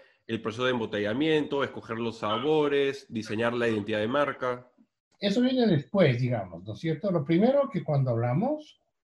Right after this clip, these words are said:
Speaker 2: y, y por algo que yo traía ya de formación, es queremos crear una marca. O sea,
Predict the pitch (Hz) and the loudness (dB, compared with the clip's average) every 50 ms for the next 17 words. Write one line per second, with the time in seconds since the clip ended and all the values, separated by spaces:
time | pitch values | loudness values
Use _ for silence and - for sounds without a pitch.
0 | _ _ - 127 120 120 120 - 147 135 131 117 - - 139 139 160 175 190 190 | _ _ -6 -4 -4 -4 -2 0 0 0 0 0 0 0 2 4 6 6 6 4
1 | 147 - 160 151 151 165 180 175 - - 143 139 139 165 175 160 156 143 139 151 | 4 2 0 2 4 4 2 2 2 2 4 4 6 6 6 6 6 6 6 6
2 | 160 170 180 180 - - _ _ _ _ _ _ _ _ - 123 120 143 143 139 | 8 8 8 6 4 -4 _ _ _ _ _ _ _ _ -8 0 4 6 6 6
3 | - 147 139 135 127 123 120 117 120 - 165 165 165 165 180 214 277 294 - _ | 6 6 4 6 6 4 2 2 0 2 4 6 6 8 6 4 2 0 -4 _
4 | _ _ _ _ _ _ _ _ - 143 165 180 180 - - _ _ _ _ _ | _ _ _ _ _ _ _ _ 0 2 2 2 2 -2 -6 _ _ _ _ _
5 | - 135 127 143 180 190 196 196 180 - - 143 147 170 175 165 131 113 110 113 | 0 2 4 4 4 4 4 4 2 0 0 0 0 2 2 2 2 2 0 -2
6 | 107 92 - - - _ _ _ _ _ _ _ _ _ _ _ _ _ _ _ | -4 -4 -10 -16 -20 _ _ _ _ _ _ _ _ _ _ _ _ _ _ _
7 | _ _ _ _ _ _ - 113 120 123 120 120 | _ _ _ _ _ _ -8 -6 -4 -4 -6 -6